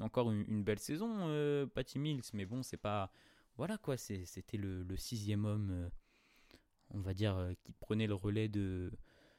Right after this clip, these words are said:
de, de, de Tony Parker. Mais, mais là, là, bon, bah, voilà, c'est du vétéran qui, qui n'a plus sa place, euh, si, si les Spurs veulent reconstruire, il a plus sa place dans, dans cette équipe. Et donc, pour en revenir sur, euh,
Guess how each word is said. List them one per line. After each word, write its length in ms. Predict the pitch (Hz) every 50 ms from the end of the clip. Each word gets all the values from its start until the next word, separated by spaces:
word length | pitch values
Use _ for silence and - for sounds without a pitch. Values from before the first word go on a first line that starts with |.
| _ _ _ _ _ - - _ -
de, 540 | 113 104 110 104 98 92 90 90 87 90 87 - - - -
de, 360 | 98 95 104 101 95 92 90
de 120 | 87 101
Tony 260 | 95 - 110 107 104 101
Parker. 400 | - 104 - - - - 202 147 110 - - - _ - - - - _ - - - - _ -
Mais, 340 | 104 98 98 95 92 92
mais 140 | 92 92 95
là, 360 | 110 120 120 110 95 95 92
là, 120 | 92 101 110
bon, 180 | 104 101 110
bah, 180 | 110 95 92 90
voilà, 220 | 90 95 113 135 139
c'est 120 | - -
du 140 | 107 101 95
vétéran 340 | 92 104 98 - 107 113 113
qui, 320 | - - - 101 92 87 - - - - _ _ _ _ _ _ _
qui 120 | - - 117
n'a 120 | 107 104
plus 160 | - - 123
sa 140 | 117 - 117
place, 360 | - - 113 120 117 - - -
euh, 360 | 104 98 98 95 95 92 90 87 - - - -
si, 640 | - - - - - - - - - 165 160 147 127
si 240 | - - - 202
les 100 | 170 147
Spurs 240 | 135 - - 160 139
veulent 180 | 120 110 110 101
reconstruire, 560 | 92 110 104 - 107 104 - - 190 185 -
il 180 | - 110 110 104
a 80 | 98 90
plus 160 | - - -
sa 160 | - - -
place 280 | - 117 127 - - -
dans, 220 | 101 101 101 92 - - - - - - - - _ _ -
dans 140 | 110 117 127
cette 180 | - - 101 -
équipe. 300 | - - - - - - - _ _ -
Et 140 | 160 180
donc, 460 | 196 170 190 185 175 151 - - - - - _ _ _ _ _ _ _
pour 140 | - - 113
en 120 | 110 104 101
revenir 320 | 107 101 104 113 113 -
sur, 200 | - - 104 95
euh, 140 | 98 92